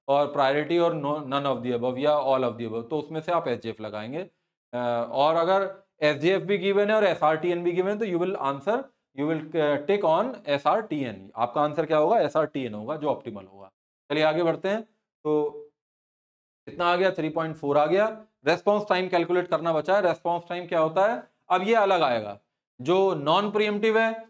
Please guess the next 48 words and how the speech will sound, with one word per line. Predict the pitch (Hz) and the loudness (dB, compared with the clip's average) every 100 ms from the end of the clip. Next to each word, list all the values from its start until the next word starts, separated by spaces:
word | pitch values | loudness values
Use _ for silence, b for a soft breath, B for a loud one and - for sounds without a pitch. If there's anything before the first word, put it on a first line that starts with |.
| _ | _
उसमें | 147 185 196 | -14 -6 -4
तो | 202 | 0
रिस्पांस | 196 185 - 185 180 | 0 0 -2 -4 -2
टाइम | 190 185 | -4 -4
उतना | 175 196 | -6 -2
ही | 190 | 2
आएगा | 185 208 | 2 0
जितना | 175 190 | -2 -4
वेटिंग | 180 165 170 160 | -2 0 -2 0
टाइम | 135 127 | 0 0
आएगा, | 117 110 | -4 -4
लेकिन | 131 151 | -4 -4
ये | 190 190 | -6 -6
प्रीएम्प्टिव | - 165 170 180 202 | -2 -2 -2 0 0
है | 208 | 2
तब | 196 | 2
रिस्पांस | 165 160 170 165 185 | 0 -2 -6 -6 -6
टाइम | 175 | -6
डिफरेंट | 151 156 160 | -6 -6 0
आएगा। | 165 180 220 226 - _ _ - | 2 4 2 0 -12 _ _ -2
फर्स्ट | 220 226 | -2 0
टाइम | 214 208 | 0 0
सीपीयू | 202 202 208 196 | -4 -8 -2 2
एलोकेशन, | 160 147 127 110 113 95 _ _ _ _ | 2 0 -4 -8 -12 -18 _ _ _ _
पी | 185 202 | -4 0
वन | 220 | 0
को | 214 233 | 2 0
फर्स्ट | 226 196 - | 2 0 0
टाइम | 196 | 0
मिला | 202 208 214 | 0 0 0
टू | 214 202 | 0 -2
पे, | 156 120 | 0 -2
पी | - _ _ _ _ _ 160 | -4 _ _ _ _ _ -4
वन | 175 190 | -2 0
को | 202 | -2
फर्स्ट | 180 175 | 0 -2
टाइम | 196 190 | -2 -4
मिला | 190 196 | 0 0
टू | 190 208 185 | 0 -4 -4
पे, | 120 98 _ _ _ _ - | -4 -6 _ _ _ _ -8
पी | 196 | -6
टू | 180 226 | -4 -4
को | 220 226 | 0 0
फर्स्ट | 214 185 208 | 2 -2 0
टाइम | 202 | -2
मिला | 208 214 | 2 2
इलेवन | 202 185 180 185 175 | 4 4 4 0 -2
पे, | 123 | -6